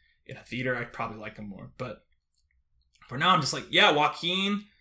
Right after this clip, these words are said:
and Philip Seymour Hoffman, great. Johnny Greenwood, fantastic. The cinematography, beautiful." I can't really <laughs> say much else. It's like, yeah, I, I guess it was all right. Sorry, but also I'm not, I don't feel too bad about it, 'cause I do think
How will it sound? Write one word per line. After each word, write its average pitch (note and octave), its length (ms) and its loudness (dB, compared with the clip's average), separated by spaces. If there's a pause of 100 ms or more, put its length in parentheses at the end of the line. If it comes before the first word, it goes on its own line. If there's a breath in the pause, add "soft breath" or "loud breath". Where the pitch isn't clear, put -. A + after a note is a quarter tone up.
(380 soft breath)
and C3 180 -2
Philip E3 180 -4
Seymour D3+ 220 0
Hoffman, D#3+ 340 2
great. G3 440 6
Johnny D#3+ 220 6
Greenwood, G3 460 2 (160)
fantastic. G3+ 580 4
The - 60 -10
cinematography, F3+ 680 4
beautiful." G3 440 0 (1040 soft breath)
I B2+ 100 -2
can't F3+ 240 6
really G#3 120 6
<laughs> - 120 2
say A3+ 80 2
much - 380 6
else. A3+ 360 10
It's G3 280 0
like, F3+ 320 6
yeah, E3 180 8
I, D#3+ 300 8
I D#3+ 40 6
guess F3 260 6
it F#3 100 2
was D#3+ 160 -2
all C#3+ 100 2
right. C3 320 6 (840 soft breath)
Sorry, C#3+ 600 8
but B2+ 280 0
also C3 640 4
I'm B2+ 200 -2
not, C3 320 -2
I C3+ 60 2
don't D#3 140 2
feel D3+ 140 0
too C#3 140 -2
bad B2+ 200 4
about A2+ 220 2
it, G#2+ 40 -4
'cause - 100 -10
I A#2+ 120 -2
do A#2 300 -6
think A#2 480 -6